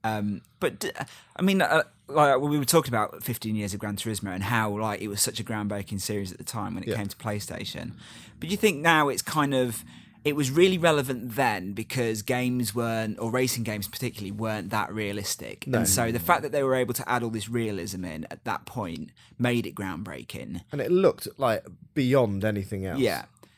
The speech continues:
Speaker 1: But now we're getting to the point where, like, that realism has been matched across the board
Speaker 2: Yeah.
Speaker 1: for everything.
Speaker 2: Yeah.
Speaker 1: So is it, is it, is being realistic
Speaker 2: Enough.
Speaker 1: enough?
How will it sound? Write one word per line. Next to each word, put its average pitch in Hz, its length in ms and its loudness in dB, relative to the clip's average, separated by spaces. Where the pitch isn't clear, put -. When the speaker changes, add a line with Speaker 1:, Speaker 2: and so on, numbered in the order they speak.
Speaker 1:
But 143 120 -2
now 202 280 6
we're 139 140 0
getting 131 180 -2
to - 60 -6
the 127 80 -8
point 127 340 -2
where, 120 500 0
like, 123 480 0
that 139 240 2
realism 127 520 4
has 110 100 -2
been 117 200 0
matched 117 300 0
across 113 300 -4
the 101 100 -6
board 87 520 -8
Speaker 2:
Yeah. 87 160 -2
Speaker 1:
for - 140 -6
everything. 95 680 -6
Speaker 2:
Yeah. 107 140 -2
Speaker 1:
So 120 500 2
is 131 160 2
it, - 140 -6
is 123 180 -2
it, 110 140 0
is 139 260 0
being 120 500 2
realistic 113 840 -2
Speaker 2:
Enough. 107 420 -4
Speaker 1:
enough? 117 580 -2